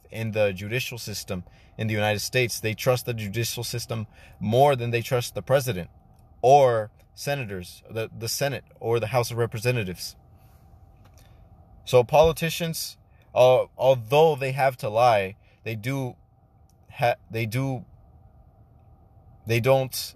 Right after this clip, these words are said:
their lies aren't so harmful, not always so harmful, where they have to,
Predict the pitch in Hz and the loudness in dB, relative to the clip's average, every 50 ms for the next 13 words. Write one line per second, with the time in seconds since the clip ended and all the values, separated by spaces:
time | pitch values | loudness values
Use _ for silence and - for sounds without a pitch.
0 | - - 123 120 117 120 123 131 139 139 117 123 123 123 123 - - - - - | -6 0 0 2 4 4 4 4 4 4 2 2 0 0 -2 -4 -10 -20 -20 -20
1 | - - _ _ - - - - - 143 139 135 135 127 117 110 104 - - - | -20 -20 _ _ -14 -10 -8 -6 -2 4 4 6 6 4 2 -2 -8 -12 -4 2
2 | 127 135 143 139 127 - - 110 104 101 98 101 117 123 131 - - 95 135 147 | 2 2 2 2 -2 -8 -6 -2 -2 -2 -2 0 0 0 0 0 0 4 6 6
3 | 160 160 151 131 120 - - 127 123 113 101 120 113 113 110 - - 113 107 104 | 6 6 2 -2 -4 -6 -6 -6 -6 -6 -4 -4 -6 -6 -6 -8 -8 -10 -10 -10
4 | - _ _ _ _ - - 110 110 107 107 107 107 113 123 123 113 - - - | -10 _ _ _ _ -8 0 0 2 2 2 0 -2 0 0 0 0 0 -4 -8
5 | 127 117 104 95 90 | -6 -6 -6 -8 -12